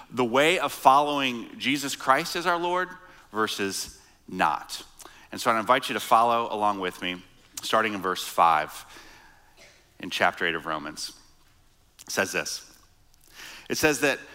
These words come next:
those who live according to the flesh, they have their minds set on what the flesh desires.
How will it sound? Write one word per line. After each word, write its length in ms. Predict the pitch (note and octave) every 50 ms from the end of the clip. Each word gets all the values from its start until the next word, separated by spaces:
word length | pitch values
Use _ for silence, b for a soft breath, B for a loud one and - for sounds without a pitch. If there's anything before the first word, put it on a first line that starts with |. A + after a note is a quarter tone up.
| B B B
those 540 | A2 G#2+ C#3 F3 G3+ A3 A#3+ C4+ C4 -
who 140 | - A3 G3
live 260 | F3 E3+ E3 E3 - -
according 480 | A#2+ - - - D#3+ D#3+ D#3 D3+ C3+
to 140 | B2+ - B2
the 60 | F#2+ F#2
flesh, 880 | - - - - D#3 F#3 E3 A2+ F#2 D#2 F2+ A#2+ - - - - - - - - - _ B B B B B B B
they 180 | - D#3+ F3+ G3+
have 280 | G3 F#3+ E3 D#3+ D3+ C#3+
their 140 | D3 C#3
minds 640 | C3 B2+ B2+ C#3 D3 D#3 D#3 D#3 D#3+ D#3+ D#3+ D#3 D#3 -
set 460 | - - - - - F#3+ F#3 F#3 - - -
on 460 | G#2 F2+ F2 E2+ E2+ E2+ F2 F#2 - - - - -
what 160 | - G#2+ -
the 80 | -
flesh 720 | - - - - F3 F3 A#2 F2 E2+ - - - - - - - - _
desires. 800 | - G#2 G#2 G#2 A#2+ A#2+ G#2+ D2+ A#1+ - - - - - - -